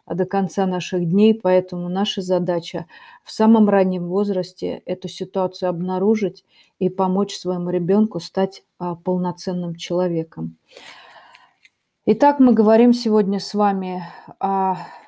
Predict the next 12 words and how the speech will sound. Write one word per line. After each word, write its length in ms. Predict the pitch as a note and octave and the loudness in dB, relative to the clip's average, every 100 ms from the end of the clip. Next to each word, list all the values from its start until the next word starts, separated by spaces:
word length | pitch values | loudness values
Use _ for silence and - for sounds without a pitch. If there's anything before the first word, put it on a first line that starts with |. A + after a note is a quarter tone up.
| - - | -20 -2
том, 340 | A#3+ A#3 A3 - | 4 4 2 -4
как, 400 | - G#3+ G#3+ - _ _ - | -2 -2 -2 -20 _ _ -14
э, 260 | F#3+ F#3 E3+ | -10 -8 -6
почему 340 | G#3+ - A3+ | -6 0 2
ребёнок 480 | A3+ G#3 G#3 F#3+ F3 | 4 4 0 -2 -4
не 120 | G3 | -2
может 360 | G3+ A#3 A3+ G#3+ | 2 4 2 -2
сдержаться, 840 | F#3 G#3 F#3+ G3 G3 G3 - F3+ - _ _ _ - | -2 -2 -2 -2 -4 -6 -12 -12 -14 _ _ _ -10
а, 220 | F#3 F#3 | -4 -4
и 180 | - F#3+ | -4 -4
пачкает 560 | G#3+ G3+ - - F#3 | 0 -2 -2 -4 -4
бельё, 600 | D#3+ F#3 F#3 F3+ F3 E3+ | -2 -2 0 -2 -4 -6